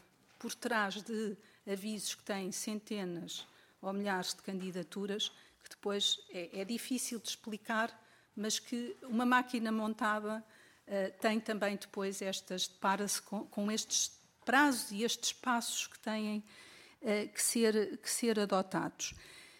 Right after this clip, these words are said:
Eh, o, o que podemos dizer é que tem havido no Portugal vinte trinta uma evolução muito grande na capacidade de decisão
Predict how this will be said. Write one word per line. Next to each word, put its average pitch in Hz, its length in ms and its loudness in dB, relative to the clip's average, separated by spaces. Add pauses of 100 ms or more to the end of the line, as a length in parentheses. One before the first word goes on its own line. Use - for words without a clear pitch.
(440)
Eh, - 160 -8 (300)
o, 311 260 6
o - 40 4
que - 120 -8
podemos 277 540 8
dizer 247 500 4
é 254 100 6
que - 160 -8
tem 262 340 6
havido 202 380 0
no 208 80 0
Portugal 185 460 -2
vinte 202 360 -2
trinta 202 560 -2 (840)
uma 220 200 0
evolução 190 840 -2 (240)
muito 214 360 0
grande 214 280 0
na 214 120 -4
capacidade 214 640 -4
de - 80 -10
decisão 202 460 -4